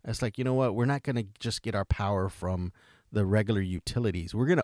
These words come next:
open it up to everybody. It's gonna be a full-on market, and, uh, the, all, all of the, all of the people that, that subscribe to, to electrical energy, that use it, it, it, it, it's gonna, it's gonna be good for them because they're gonna be able to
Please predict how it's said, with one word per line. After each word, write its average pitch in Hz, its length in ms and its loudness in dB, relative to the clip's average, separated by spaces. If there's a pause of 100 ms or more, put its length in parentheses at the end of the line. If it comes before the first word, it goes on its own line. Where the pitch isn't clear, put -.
open 127 300 4
it 110 100 2
up 110 240 -2
to 92 180 -6 (160)
everybody. 92 640 0
It's 80 140 -8
gonna 120 220 -2
be 95 120 -4
a 85 80 -2
full-on 156 480 4
market, 104 480 4 (600)
and, 101 560 0
uh, 98 600 0
the, 110 160 -4
all, 110 380 2
all 135 200 8
of 135 80 4
the, 123 100 6 (220)
all 127 180 2
of 139 60 0
the 131 60 0
people 135 320 4
that, 113 240 4
that 113 200 0
subscribe 110 520 0
to, 107 320 -2 (120)
to 107 260 2
electrical 110 500 0
energy, 104 420 -2 (160)
that 113 160 -6
use 104 260 2
it, - 100 -4 (800)
it, 127 160 4
it, 135 140 6 (200)
it, 131 260 2 (200)
it's 127 160 -4
gonna, 127 480 4
it's - 140 -6
gonna 165 120 4
be 131 100 4
good 151 200 4
for - 80 2
them 135 140 6
because 123 320 2
they're 123 140 4
gonna 123 180 4
be 117 160 2
able 110 160 4
to 98 240 4